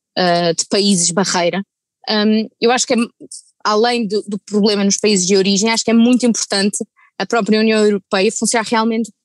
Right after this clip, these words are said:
funcionar realmente como uma união, porque um dos graves problemas, tanto no sul de Espanha como na Grécia, é que funcionam como países tampão, porque uma vez chegados àqueles locais,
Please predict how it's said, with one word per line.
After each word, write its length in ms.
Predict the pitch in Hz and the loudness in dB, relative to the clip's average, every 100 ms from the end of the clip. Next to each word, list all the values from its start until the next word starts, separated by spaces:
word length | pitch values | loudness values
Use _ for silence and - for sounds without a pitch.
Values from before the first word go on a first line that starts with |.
| _ - | _ -6
funcionar 400 | 226 - 220 208 | -4 0 0 0
realmente 360 | 214 214 214 | 0 2 0
como 180 | - 220 | 2 2
uma 140 | 220 214 | 4 4
união, 360 | 220 240 214 - _ _ | 4 2 0 -6 _ _
porque 180 | - - | -18 -2
um 60 | 233 | 2
dos 120 | 220 | 2
graves 280 | 240 233 - | 2 -2 -2
problemas, 480 | 214 196 180 180 - | 0 0 0 -2 -2
tanto 560 | 180 175 - 175 170 - | -2 -2 -2 -2 -2 0
no 100 | 190 | 0
sul 160 | - | 2
de 60 | 196 | -2
Espanha 360 | - 165 160 175 | -2 -2 -2 -2
como 500 | 185 180 175 175 175 _ - _ | 0 2 2 -2 -8 _ -20 _
na 100 | 202 | -6
Grécia, 480 | 185 160 165 - 185 - _ | -2 -2 -2 -2 -2 -6 _
é 80 | 202 | -6
que 120 | 208 | -4
funcionam 360 | - 240 262 254 | -2 0 2 2
como 160 | 262 247 | 2 2
países 300 | 254 220 - | 2 0 0
tampão, 460 | 233 233 214 185 - | 0 0 -2 -4 -8
porque 220 | - 214 208 | -6 -4 0
uma 180 | 240 | 0
vez 200 | 233 240 | 2 0
chegados 480 | - 196 190 180 165 _ - - _ _ | 0 -2 -2 -2 -6 _ -20 -20 _ _
àqueles 420 | 196 - 220 196 | -8 -2 0 0
locais, 480 | 190 - 160 170 | -2 -4 -6 -4